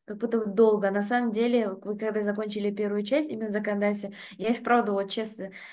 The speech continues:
э, сама не заметила, как двадцать минут прошли. А, так, коллеги, у вас есть какие-то вопросы?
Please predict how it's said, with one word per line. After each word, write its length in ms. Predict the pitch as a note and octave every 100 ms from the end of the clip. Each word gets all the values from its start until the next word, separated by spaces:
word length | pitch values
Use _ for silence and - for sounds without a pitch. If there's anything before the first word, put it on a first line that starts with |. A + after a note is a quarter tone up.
| F#3+
э, 240 | - F#3 F#3
сама 280 | F3 A#3+ A#3+
не 120 | A3+
заметила, 380 | G#3+ A#3+ C4+ A#3
как 160 | G#3+
двадцать 260 | G3+ A3+ A3+
минут 300 | G#3 G#3 -
прошли. 720 | A#3 - - A#3 A3+ - - _ _ _ - - - - _ _
А, 360 | - A3 A3+ A3+
так, 220 | A3+ A3+
коллеги, 300 | C4+ C4+ A3
у 80 | A3+
вас 200 | A#3 C#4+
есть 220 | G#4+ -
какие-то 640 | C4 B3 A#3+ B3 A#3 A3
вопросы? 800 | G#3+ G#3 G#3 G#3+ G#3 - F#3 F3+